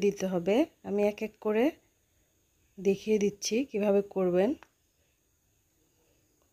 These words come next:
এখন চলে যাব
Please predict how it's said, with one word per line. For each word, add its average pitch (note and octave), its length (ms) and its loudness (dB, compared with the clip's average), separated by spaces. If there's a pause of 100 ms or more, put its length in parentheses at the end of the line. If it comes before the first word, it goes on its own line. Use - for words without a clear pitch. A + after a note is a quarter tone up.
(2750)
এখন B3+ 320 -4
চলে G#3+ 280 2
যাব G#3 180 2